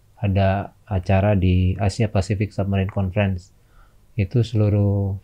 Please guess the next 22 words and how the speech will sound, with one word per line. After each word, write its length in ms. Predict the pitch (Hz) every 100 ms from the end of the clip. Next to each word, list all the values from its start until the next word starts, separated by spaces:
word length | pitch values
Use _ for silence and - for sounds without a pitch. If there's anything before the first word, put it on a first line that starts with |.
| -
submariner 480 | 101 101 98 101 98
dari 320 | 95 92 90
ber-, 400 | 87 90 92 - - - _ _ _
berbagai 480 | 113 98 98 95 98
negara 480 | 95 92 95 98 107
itu 240 | 113 127 - _ _ -
hadir 320 | - 110 139 113
di 80 |
situ. 320 | 107 117 98 95 - - - - -
Membicarakan 800 | 120 117 107 101 104 98 95 120
masalah, 560 | 123 98 101 98 95 95 - - _ - _ - _ 113
eh, 580 | 104 98 95 95 95 - _ -
pertolongan 640 | 113 - 110 107 107 131
terhadap 400 | 131 107 98 95
kapal 240 | 101 - 95
selam 400 | 92 104 131 123
ketika 640 | 104 110 98 - 127 139 - -
terjadi 320 | 104 104 104
kedaruratan. 720 | 113 104 101 92 87 - 90 - - -
Saya 240 | - 120 131
ingat 240 | 117 110
itu, 400 | 107 - 110 185